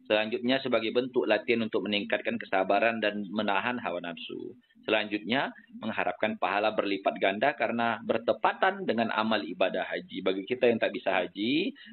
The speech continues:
kita merasakan nuansa ibadah yang ada di,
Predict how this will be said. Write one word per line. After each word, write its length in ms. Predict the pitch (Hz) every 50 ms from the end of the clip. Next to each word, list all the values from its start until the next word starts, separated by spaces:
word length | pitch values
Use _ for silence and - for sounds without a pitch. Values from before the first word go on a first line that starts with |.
| - - -
kita 160 | 120 123 - 143 139
merasakan 720 | 135 127 120 113 113 - 127 127 131 - 165 175 190 180
nuansa 640 | 139 135 131 135 135 127 123 120 - 156 156 165 -
ibadah 640 | - 127 127 139 160 185 190 180 180 170 160 151 - _ _ - _ _ -
yang 240 | 117 123 131 131 127
ada 560 | - - 156 175 175 123 135 135 127 123 117
di, 560 | 113 120 120 120 117 117 113 113 110 107 -